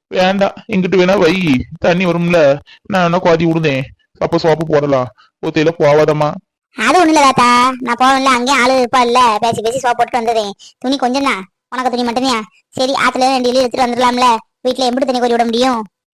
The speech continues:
Speaker 2: சரி தாத்தா, இந்த வெந்நியை குடி, என்ன? சூடா சோறு வச்சிருக்கேன், கஞ்சி தனிமா வேணா ஊத்தி குடி, நான் துணி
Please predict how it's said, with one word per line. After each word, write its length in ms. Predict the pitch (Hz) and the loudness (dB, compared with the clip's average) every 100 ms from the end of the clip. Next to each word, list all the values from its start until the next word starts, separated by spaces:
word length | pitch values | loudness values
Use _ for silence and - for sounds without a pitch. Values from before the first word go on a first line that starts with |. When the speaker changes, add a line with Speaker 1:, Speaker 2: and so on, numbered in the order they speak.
| - | -2
Speaker 2:
சரி 140 | 294 330 | 2 2
தாத்தா, 200 | 294 302 311 - - | 4 4 2 -2 -4
இந்த 100 | 262 | 0
வெந்நியை 220 | 254 294 294 | 0 0 0
குடி, 160 | 277 294 381 - - | 0 0 -4 -6 -4
என்ன? 100 | 302 349 262 240 - | 0 2 0 -2 -6
சூடா 180 | 277 285 277 | -2 0 2
சோறு 180 | 269 277 | 0 0
வச்சிருக்கேன், 380 | 254 269 302 320 - - 269 | -4 -4 -4 -4 -10 -6 -4
கஞ்சி 160 | 262 254 | -2 -2
தனிமா 200 | 254 262 | -2 -2
வேணா 120 | 262 311 | 0 0
ஊத்தி 140 | 269 277 | -2 -4
குடி, 140 | 262 285 392 - - - | -2 -2 -2 -6 -10 -4
நான் 160 | 247 | -2
துணி 120 | 240 | -2